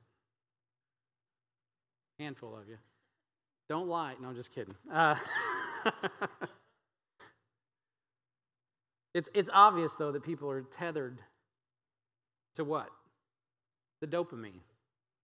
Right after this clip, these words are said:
We're tethered to the dopamine that, that comes from our devices. The,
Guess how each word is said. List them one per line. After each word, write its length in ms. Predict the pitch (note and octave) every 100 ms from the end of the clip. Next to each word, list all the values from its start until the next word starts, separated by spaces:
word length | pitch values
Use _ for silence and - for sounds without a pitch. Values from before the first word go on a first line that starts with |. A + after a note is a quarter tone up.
| _ _ _ _ _ _ _ _ -
We're 100 | D3
tethered 460 | - F#3 E3 C#3+ C3
to 80 |
the 100 | C3+
dopamine 480 | B2+ D#3 C#3+ B2 B2
that, 140 | A#2+ B2 _ _ -
that 120 | C3+
comes 240 | - C#3+ C3
from 160 | C3+
our 120 | A#2+ A#2
devices. 680 | B2 B2 A#2+ - A2 - - _ _ _ _ _ _ _ _ _ _ _ _ _ _ _ _ _ _
The, 140 | -